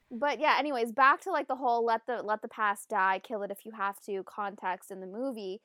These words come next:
That's when Rey decides to revisit her past and actually look into the past and go down that hole that is, like, I guess symbolizes the dark side. And she goes exploring to find out who her parents are, and she doesn't see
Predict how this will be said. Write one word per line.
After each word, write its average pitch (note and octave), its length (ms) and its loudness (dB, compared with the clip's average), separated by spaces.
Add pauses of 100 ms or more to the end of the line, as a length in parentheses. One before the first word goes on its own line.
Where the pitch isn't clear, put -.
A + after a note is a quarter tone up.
(240)
That's A#3+ 440 0
when A3+ 200 -8
Rey G#3+ 400 -2
decides G3+ 560 -8
to A3+ 100 -12
revisit G3+ 460 -8
her G#3 140 -14
past G3 460 -10
and G#3+ 120 -12
actually G3+ 340 -12
look G3+ 280 -12
into A3 320 -12
the G3 100 -12
past G3+ 480 -14 (460)
and G#3+ 380 -6
go A3+ 220 0 (160)
down A3+ 320 4
that F#3+ 160 0
hole G#3+ 400 0
that F#3 220 -2
is, G3 100 -6 (180)
like, F3+ 140 -10 (200)
I F#3+ 60 -16
guess F3 160 -10
symbolizes F#3+ 760 -6
the G3 60 -12
dark F3+ 260 -8
side. F3 380 -10 (440)
And G#3 240 -6
she A#3+ 180 -12
goes G3+ 220 0
exploring G3 580 -10
to G3+ 60 -20
find F#3+ 220 -10
out F3 160 -10
who G#3+ 80 -12
her F3+ 140 -14
parents F3+ 500 -12
are, - 400 -10
and F#3 400 -12
she A3+ 220 -14
doesn't G#3+ 300 -12 (180)
see A#3 380 -12